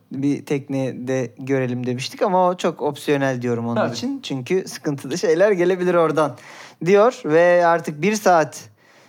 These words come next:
Speaker 1: süren ortalama programımızın sonuna geliyoruz efendim. Diyojen, toteldeki seksen iki, bu haftaki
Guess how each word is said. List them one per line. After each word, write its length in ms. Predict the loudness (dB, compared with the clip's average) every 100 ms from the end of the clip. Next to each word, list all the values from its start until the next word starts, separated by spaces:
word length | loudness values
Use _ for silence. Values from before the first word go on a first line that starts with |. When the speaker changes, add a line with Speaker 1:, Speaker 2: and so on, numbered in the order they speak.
| -14
Speaker 1:
süren 480 | -2 2 2 0 -8
ortalama 560 | -4 -2 0 2 2 0
programımızın 720 | 2 2 2 2 0 0 -2 -6 -20 _ _ _
sonuna 400 | 0 0 2 2
geliyoruz 380 | 4 4 2 0
efendim. 380 | 0 -2 -2
Diyojen, 500 | 2 2 4 2 0 -8 _ _ _ -2
toteldeki 880 | 0 2 2 2 -2 0 0 0 -6 _ _
seksen 480 | -2 -2 0 0
iki, 420 | 0 0 0 0 2
bu 80 |
haftaki 760 | 2 2 0 -4 0 0 0 -4